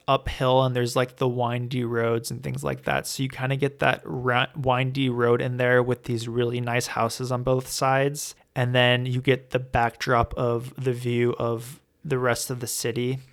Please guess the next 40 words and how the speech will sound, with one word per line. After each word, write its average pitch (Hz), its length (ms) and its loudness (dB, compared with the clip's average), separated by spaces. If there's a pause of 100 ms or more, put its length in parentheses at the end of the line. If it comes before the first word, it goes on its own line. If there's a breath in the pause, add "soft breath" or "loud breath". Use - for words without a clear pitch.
(140)
So 147 220 6
it 143 80 4
is 165 180 4
a, 143 320 6 (180)
I 123 120 -2
think, 127 320 -4
a, 120 300 -2 (180)
a 139 80 -2
nice 123 580 0
photo 127 280 2
opportunity. 127 600 0
You 123 220 -2
will 123 100 2
see - 160 -2
a 135 60 0
lot 127 160 2
of 127 80 -4
tourists 120 380 -2
that 139 120 -4
go 131 200 0
here. 123 340 -2
You 123 160 -2
will 123 140 0
see - 160 -4
a 127 60 0
lot 120 140 0
of 120 80 0
Korean 123 340 -6
people 131 260 -4
that 123 180 -2
go 143 160 2
here. 131 400 -2 (560 loud breath)
And 123 100 -2
to 123 60 0
be 131 120 4
honest, 127 460 0
it's 120 160 -4
really 127 300 2
hard 123 500 0
to 123 300 -2